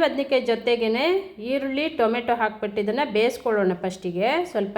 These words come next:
ನೀರು ಹಾಕ್ಬಿಟ್ಟು ಒಂದು ಅರ್ಧ ಸ್ಪೂನ್ ಆಗುವಷ್ಟು ಅರಿಶಿಣದ ಪುಡಿ ಹಾಕಿ ನಾನು ಇದನ್ನ ಬೇಯಿಸ್ಕೊಳ್ತೇನೆ ಈಗ. ಇದನ್ನು ಮುಚ್ಚಿಬಿಟ್ಟು ಈಗ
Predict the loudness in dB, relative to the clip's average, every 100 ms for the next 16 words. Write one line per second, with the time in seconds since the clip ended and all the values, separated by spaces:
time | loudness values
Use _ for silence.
0 | 0 2 2 2 0 -2 -8 0 2 2
1 | 0 -8 -20 _ _ -6 2 2 2 2
2 | 0 0 0 2 2 0 -2 -2 0 -2
3 | -4 -4 -2 0 0 2 2 0 0 0
4 | 2 2 0 -2 0 0 0 0 -4 -2
5 | 0 0 0 2 0 -2 -12 _ _ _
6 | _ _ _ _ _ _ _ _ _ _
7 | _ -20 _ _ _ _ _ _ _ _
8 | _ _ _ _ _ _ _ _ _ _
9 | _ _ -8 -2 2 2 2 0 -2 0
10 | 0 2 2 4 2